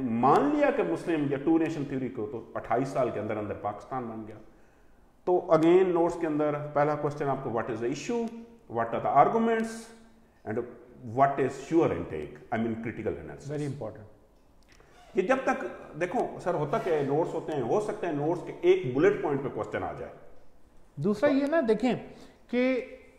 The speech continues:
Speaker 2: आपकी take इस पे क्या है, ये discourage करता है cramming को,
Speaker 1: हम्म,
Speaker 2: रट्टा जिसे हम
Speaker 1: हम्म।
Speaker 2: बोलते हैं। वरना तो paper में, notes में जो चीज़ लिखी हुई है, आप cram करके आ जाएंगे, उसको लिख लेंगे, that's it।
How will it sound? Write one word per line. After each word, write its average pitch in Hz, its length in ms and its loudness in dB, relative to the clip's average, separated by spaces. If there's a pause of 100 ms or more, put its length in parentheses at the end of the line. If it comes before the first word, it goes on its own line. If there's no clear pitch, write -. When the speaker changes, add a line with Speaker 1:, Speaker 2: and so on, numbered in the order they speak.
(680)
Speaker 2:
आपकी 220 580 4
take 214 340 2
इस 220 120 -6
पे 220 140 -2
क्या 175 300 0
है, 151 420 -6 (180)
ये 143 260 -2
discourage 190 520 -2
करता 180 360 -2
है 180 160 -4
cramming 143 540 0
को, - 100 -12
Speaker 1:
हम्म, 120 280 0
Speaker 2:
रट्टा 135 220 0
जिसे 131 200 -4
हम 117 60 0
Speaker 1:
हम्म। 110 100 -4
Speaker 2:
बोलते 104 320 -10
हैं। 95 80 -16 (600)
वरना 170 260 4
तो 233 100 2
paper 220 360 4
में, 226 240 2
notes 208 400 2
में 214 120 0
जो 214 60 2
चीज़ 208 280 -2
लिखी 180 280 -2
हुई 220 100 -4
है, 226 60 2
आप 214 280 -2
cram 185 260 2
करके 208 280 0
आ 170 120 4
जाएंगे, 196 280 0
उसको - 200 -4
लिख 113 220 -2
लेंगे, 202 280 -4
that's 139 280 -2
it। 226 60 -4